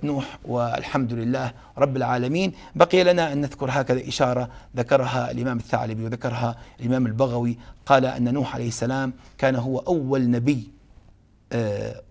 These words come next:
أرسل بشريعة، وقد ذكرنا مثل هذا، وهو أول من أغرق، أغرق قومه أو أهلك قومه بدعوته، وهو أول من دعا بدعوة عظيمة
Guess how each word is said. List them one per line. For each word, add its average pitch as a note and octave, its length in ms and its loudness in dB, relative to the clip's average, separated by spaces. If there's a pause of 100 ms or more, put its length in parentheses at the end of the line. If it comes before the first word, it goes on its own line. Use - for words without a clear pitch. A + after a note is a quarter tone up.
أرسل C3 480 0 (220)
بشريعة، B2 540 0 (340)
وقد A#2 300 0
ذكرنا A#2+ 280 2
مثل A2 220 -4
هذا، C3+ 340 2 (280)
وهو C3+ 440 2
أول D#3 340 4
من C3+ 300 0 (160)
أغرق، C3+ 680 2 (340)
أغرق D3+ 340 2
قومه B2+ 540 0
أو D3 200 0
أهلك E3+ 320 4
قومه D3+ 480 4
بدعوته، B2+ 600 0 (420)
وهو D3 220 8
أول F#3 300 6
من D#3 180 2
دعا D3 240 8
بدعوة C#3 440 4
عظيمة C3 560 2